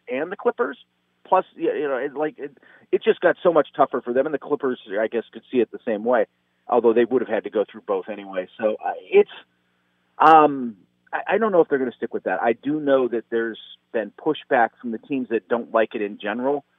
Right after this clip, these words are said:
because they're afraid if, you know, basically this is the, you let the ho-, uh, you know, you let the horse out of the barn,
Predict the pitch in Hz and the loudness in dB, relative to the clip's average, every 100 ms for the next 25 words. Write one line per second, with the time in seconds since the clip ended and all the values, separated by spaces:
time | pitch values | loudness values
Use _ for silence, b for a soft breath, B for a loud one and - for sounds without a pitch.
0 | _ - 123 131 113 123 - 143 139 127 | _ -10 -2 -2 0 -2 0 0 2 0
1 | - 110 95 127 139 - 117 107 113 107 | -4 -12 -8 -6 -6 -4 -2 -2 -4 -6
2 | 95 107 107 - 107 113 110 98 110 - | -6 -6 -6 -8 0 2 4 4 4 2
3 | 110 101 98 101 90 _ - 147 - 123 | -2 -4 -6 -14 -16 _ 2 2 2 0
4 | 143 135 135 123 107 117 131 107 98 | -2 0 2 0 0 2 2 0 -4